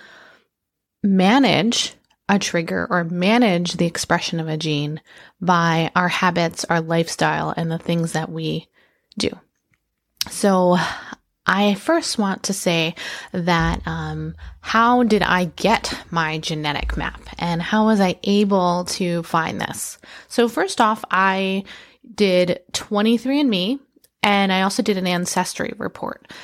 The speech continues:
ancestry dot com. I used twenty-three and me to do this, to get the raw data. I did the twenty-three and me plus health. Um,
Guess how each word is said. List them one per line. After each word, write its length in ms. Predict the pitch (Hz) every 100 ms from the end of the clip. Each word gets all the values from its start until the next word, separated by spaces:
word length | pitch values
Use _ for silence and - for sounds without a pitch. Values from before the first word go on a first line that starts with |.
| -
ancestry 440 | 196 190 190 - 185
dot 180 | 170
com. 320 | - - 240 - - - - - _
I 100 | 214
used 300 | 220 247 254
twenty-three 480 | - 233 254 262 311
and 100 | 311
me 280 | 196 180 226 _ - -
to 120 | -
do 200 | 190 196
this, 400 | 185 190 - - - -
to 100 | -
get 220 | 214 202 -
the 100 | 208
raw 260 | 185 185
data. 460 | 233 - - - 262 _ - - - - -
I 100 | 202
did 160 | 185
the 80 | 185
twenty-three 480 | - 202 208 - 208
and 120 | 202
me 240 | 190 185 180
plus 380 | - 196 208
health. 440 | - 175 196 - - - _ -
Um, 680 | 185 175 170 170 170 165